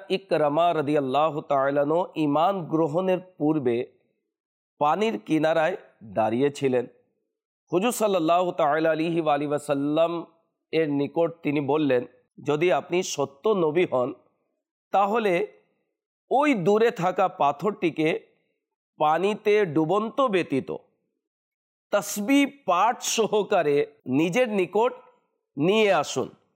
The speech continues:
অতএব হুজুর সাল্লাল্লাহু তাআলা আলাইহি ওয়া আলিহি ওয়াসাল্লাম সে পাথরের দিকে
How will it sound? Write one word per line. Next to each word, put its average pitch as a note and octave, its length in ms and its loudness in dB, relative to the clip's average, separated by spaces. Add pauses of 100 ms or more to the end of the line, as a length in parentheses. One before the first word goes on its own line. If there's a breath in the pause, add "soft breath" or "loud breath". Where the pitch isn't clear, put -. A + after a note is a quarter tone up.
(920)
অতএব D#3 440 0
হুজুর D3 240 -2
সাল্লাল্লাহু D3 580 0
তাআলা C#3 380 0
আলাইহি C3+ 280 -4
ওয়া C3 120 0
আলিহি B2 120 -2
ওয়াসাল্লাম C3+ 400 -4
সে C3+ 200 -2
পাথরের C#3 640 -4
দিকে D#3+ 360 -4